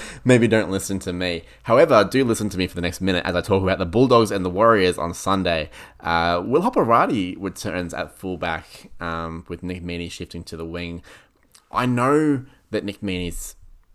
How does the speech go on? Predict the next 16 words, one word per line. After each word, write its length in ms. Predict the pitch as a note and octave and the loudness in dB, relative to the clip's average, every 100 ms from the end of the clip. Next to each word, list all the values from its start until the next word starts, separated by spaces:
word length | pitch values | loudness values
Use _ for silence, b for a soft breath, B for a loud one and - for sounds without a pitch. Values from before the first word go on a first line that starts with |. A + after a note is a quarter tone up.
| _ _ | _ _
<sighs> 680 | _ _ _ - - G#2 F#2 | _ _ _ -16 -12 -10 -6
he's 140 | A#2 | -6
a 40 | A2+ | 2
pretty 220 | - - | 4 4
good 140 | A#2 | 2
fullback. 360 | - F#2 - C#2 | 0 -2 -2 -2
I 100 | F2 | -2
quite 180 | E3 B2+ | 0 0
like 340 | G2 F#2+ - | 0 0 -4
Nick 160 | D#2 - | -12 -10
Meaney. 340 | D2+ D2 D2+ | -10 -10 -10
There's 120 | D#2 | -10
something 260 | - B2+ F#2+ | -8 -6 -4
about 280 | D#2 D#2+ D#2+ | -2 -2 -4
him. 260 | D2+ D#2+ | -6 -8
Um, 460 | - D#2+ D#2+ D#2 | -4 -4 -4 -6